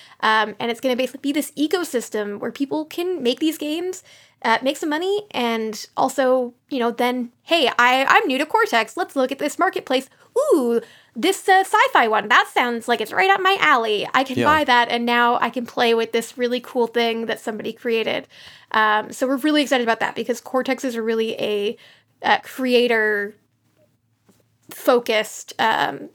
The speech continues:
Speaker 1: type of game.
Speaker 2: It's interesting to hear you talk about it because as much as video games have very obviously taken inspiration from, um, role-playing games, I mean, uh, there's, there's not a video game out there now that I,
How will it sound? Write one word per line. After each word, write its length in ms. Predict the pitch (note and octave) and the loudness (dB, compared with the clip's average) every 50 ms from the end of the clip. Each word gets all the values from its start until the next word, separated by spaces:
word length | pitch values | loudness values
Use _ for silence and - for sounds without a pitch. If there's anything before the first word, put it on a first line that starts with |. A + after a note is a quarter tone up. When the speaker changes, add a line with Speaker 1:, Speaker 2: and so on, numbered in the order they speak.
| _ _ - | _ _ -10
Speaker 1:
type 280 | - - A#3 A3+ - | -6 -4 -4 -4 -4
of 120 | - - - | -8 -12 -10
game. 320 | - - - - - - _ _ _ _ _ _ _ _ _ _ _ _ _ _ _ _ _ _ _ _ _ _ _ _ - | -10 -10 -10 -12 -14 -18 _ _ _ _ _ _ _ _ _ _ _ _ _ _ _ _ _ _ _ _ _ _ _ _ -12
Speaker 2:
It's 160 | A#2 - C3+ | -6 -4 -2
interesting 400 | D#3+ F3+ - D3 - - B2+ A2 | -2 -2 0 0 0 0 2 0
to 60 | G#2 | 2
hear 120 | G2+ G#2+ | 2 2
you 120 | G2 F2+ F2+ | 0 0 -2
talk 260 | - - G2+ F#2+ - | 0 0 0 0 0
about 180 | F2+ F#2+ E2+ D2+ | -2 -2 -2 -2
it 60 | - | -4
because 220 | - - A2 G2+ | 0 0 2 2
as 120 | G#2+ G2 - | 2 0 0
much 280 | G#2+ A2+ A#2+ - - | 0 0 0 0 -2
as 560 | - - A2+ G#2+ G#2 G#2 G2+ G2 F#2+ F#2 - - - - | 0 2 2 2 4 2 2 2 0 0 -2 -4 -6 -6
video 460 | G#2 G#2 G2+ G#2+ A2 A2 A2 G#2+ G#2+ | -4 -2 0 0 2 2 2 2 2
games 540 | G2+ G2+ F#2+ F2+ F2+ F2+ F2 F2 F2+ F2 - | 0 0 0 0 0 0 0 -2 -2 -4 -4
have 380 | - F#2+ G2 F#2 F#2 F2+ E2 D#2 - - | -4 -2 0 0 2 0 0 -2 -6 -12
very 500 | - - - G2+ F#2+ G#2+ G#2+ G2+ F#2 C#2 | -12 -10 -6 -2 2 2 2 2 0 0
obviously 540 | E2 F2+ F#2 F2 F#2 F#2 F2+ - - F2 E2+ | 2 0 2 2 2 0 0 0 0 -2 0
taken 320 | - A2+ F#2 - G2 F#2+ | 0 0 0 0 0 0
inspiration 640 | F2+ - - - G2 G#2+ A2 A#2 - - A2 G#2+ G#2+ | 0 0 0 2 2 4 4 2 4 2 2 2 2
from, 500 | - - - G2 F#2+ F#2 F2+ F2+ F2 F2 - _ _ _ _ _ _ - | 0 0 0 2 2 2 2 0 -2 -4 -4 _ _ _ _ _ _ -4
um, 520 | - F#2 F2 D#2+ D2+ D2+ D2 D2 D2+ E2 _ _ - - | 0 0 0 0 0 -4 -6 -8 -10 -12 _ _ -8 -2
role-playing 480 | G2+ G#2 G#2 G2+ G2+ - G#2 F#2+ F#2+ | 2 2 2 2 2 2 0 0 2
games, 340 | F2+ F2 F2 F2+ A2 A2 - | 0 0 0 0 0 0 0
I 60 | - | 0
mean, 240 | F#2 F2+ F2 F2 D#2+ | 0 0 0 -2 -2
uh, 100 | C2+ D#2 E2+ E2+ E2+ D#2+ - | -4 -6 -6 -8 -10 -10 -2
there's, 360 | F#2+ F#2+ F2+ F2+ F2 - - | 0 2 2 2 2 -2 -4
there's 400 | - E2+ F#2 F2+ F2+ F2+ F2 F2+ | -6 -2 0 2 2 2 2 0
not 200 | G2 F#2 F2+ F2 | 0 0 2 0
a 40 | F2 | 0
video 340 | E2 F2 F2+ F2+ F#2 F2 F2+ | 0 -2 -2 0 0 0 0
game 220 | - F2 E2+ E2 | 0 -2 -2 0
out 180 | E2 F2+ F#2 - | 0 0 0 0
there 100 | - D#2+ | -2 -2
now 220 | E2 E2 D#2 D#2+ | -2 -4 -4 -4
that 140 | D2+ D#2+ D#2 | -6 -4 -4
I, 100 | E2+ E2 | -4 -6